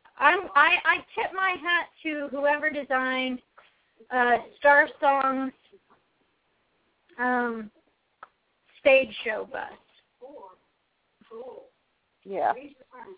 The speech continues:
Speaker 2: And I love the fact that there's stairs going up the back, up to the stage area, because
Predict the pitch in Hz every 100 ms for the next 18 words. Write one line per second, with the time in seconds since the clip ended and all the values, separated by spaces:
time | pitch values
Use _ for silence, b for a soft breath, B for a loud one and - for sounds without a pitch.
0 | _ _ _ _ _ _ _ _ 415 -
1 | 202 220 - - 226 311 320 247 - 226
2 | 226 208 - 208 196 _ _ - 202 214
3 | 208 - 208 202 196 - 196 196 180 180
4 | - - - _ _ _ _ _ _ _
5 | _ _ _ - 202 - _ - 262 233
6 | 226 _ 214 196 185 208 196 190 190 196
7 | - - 202 196 196